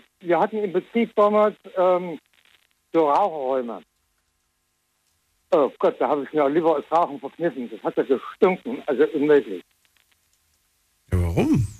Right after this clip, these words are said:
Speaker 1: Ja, wenn da fünf-, wenn da fünfzehn Leute drin sitzen und rauchen Zigaretten, das, also nee, nee, das ist nichts für mich.
Speaker 2: Da hältst du's kein, keine Minute aus, oder wie? Du würdest aufstehen
Speaker 1: Überhaupt
Speaker 2: und gehen?
Speaker 1: gar nicht. Ist sofort,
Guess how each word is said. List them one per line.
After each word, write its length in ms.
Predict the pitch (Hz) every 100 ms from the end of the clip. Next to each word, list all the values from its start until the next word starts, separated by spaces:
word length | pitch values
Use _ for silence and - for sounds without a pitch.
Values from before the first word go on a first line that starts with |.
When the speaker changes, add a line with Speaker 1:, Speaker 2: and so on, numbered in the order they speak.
| -
Speaker 1:
Ja, 160 | 156 170
wenn 120 | 190
da 120 | 170
fünf-, 180 | 208 208 _
wenn 160 | 175 180
da 120 | 170
fünfzehn 420 | 240 254 - 202
Leute 260 | 208 214 214
drin 280 | - 226 175
sitzen 240 | 180 - 139
und 80 | 123
rauchen 320 | 175 190 196
Zigaretten, 560 | 175 175 175 185 113 -
das, 140 | 117 - - _
also 260 | 190 123 131
nee, 300 | 147 113 - _ 143
nee, 200 | 120 85 - - _ -
das 120 | 123 -
ist 100 | -
nichts 180 | 151 - -
für 60 | 117
mich. 160 | 110 - -
Speaker 2:
Da 80 |
hältst 320 | 135 185 214 233
du's 140 | 220
kein, 320 | 196 208 208
keine 220 | - 190 196
Minute 300 | 190 180 110
aus, 200 | 104 90
oder 180 | 78
wie? 180 | 73 73 - _
Du 80 | 131
würdest 180 | 143 -
aufstehen 360 | 147 143 156 135
Speaker 1:
Überhaupt 300 | 196 165 143
Speaker 2:
und 60 |
gehen? 60 | 139
Speaker 1:
gar 120 | 131 -
nicht. 220 | - - - - _ _ _ _
Ist 120 | - -
sofort, 340 | 226 160